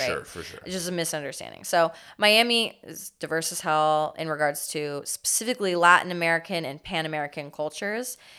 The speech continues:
Speaker 2: Apparently, seventy percent of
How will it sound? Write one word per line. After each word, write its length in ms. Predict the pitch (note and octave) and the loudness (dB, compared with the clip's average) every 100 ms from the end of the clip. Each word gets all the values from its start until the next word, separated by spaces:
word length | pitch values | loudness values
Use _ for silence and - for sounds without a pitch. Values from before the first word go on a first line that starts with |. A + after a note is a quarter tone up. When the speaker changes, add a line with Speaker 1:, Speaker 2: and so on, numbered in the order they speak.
| - | -12
Speaker 2:
Apparently, 480 | - F#3+ A#3 - G3 | -8 -2 0 0 0
seventy 540 | F3 - F3+ G3 A3+ A#3+ | 0 4 4 2 -2 -4
percent 720 | G3+ F#3 - C#3 D3+ E3+ - - - | -4 -4 -2 -2 -4 -6 -12 -6 0
of 400 | D3+ D3+ D#3 | 4 4 0